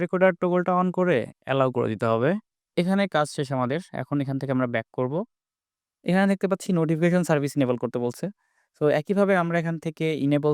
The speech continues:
সার্ভিসে ক্লিক করব। স্ক্রল ডাউন করে দেখতে পাচ্ছি not allow লিস্টে অ্যাপ কল রেকর্ডার অ্যাপসটি দেখাচ্ছে। So এখান থেকে এর উপর একটা ক্লিক করে দিব এবং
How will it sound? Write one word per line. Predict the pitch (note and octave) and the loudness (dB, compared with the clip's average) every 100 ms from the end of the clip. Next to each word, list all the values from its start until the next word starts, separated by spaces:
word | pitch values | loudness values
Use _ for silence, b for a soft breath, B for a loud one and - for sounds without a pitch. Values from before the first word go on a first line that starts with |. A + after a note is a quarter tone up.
| C#3+ | 0
সার্ভিসে | C#3 C3+ D3+ | -2 -2 -4
ক্লিক | B2 - | -4 -4
করব। | - G#2 - _ _ _ _ _ _ - D#3+ | -6 -4 -8 _ _ _ _ _ _ -12 -10
স্ক্রল | - F#3+ F#3+ | 2 4 6
ডাউন | F#3+ G3 | 4 4
করে | G3 D#3 | 2 2
দেখতে | - E3+ | 0 0
পাচ্ছি | E3+ - - E3+ C#3 | -2 -2 -4 -2 2
not | C#3 C3+ D3+ | 0 0 0
allow | D3+ C#3+ | 2 2
লিস্টে | C3 - A#2+ D3 - | -2 -2 -2 -2 -2
অ্যাপ | C#3 - - | -4 -2 2
কল | C#3 | 2
রেকর্ডার | C3+ C#3 C3+ C3+ - - | 2 0 2 0 -2 -4
অ্যাপসটি | A#2 - A#2+ | -4 -2 -4
দেখাচ্ছে। | A2+ A#2+ - E3+ G3 _ _ _ _ | -2 -6 -10 -14 -14 _ _ _ _
So | - | -8
এখান | B2+ C3+ - | -4 -4 -4
থেকে | C#3 D3 | -4 -2
এর | C3 | 0
উপর | B2+ B2+ | -2 -6
একটা | - - | -6 -8
ক্লিক | A2+ - | -8 -2
করে | A#2 A#2+ | -2 0
দিব | C#3 A3 - _ _ _ _ _ | -2 -4 -6 _ _ _ _ _
এবং | F3+ | 0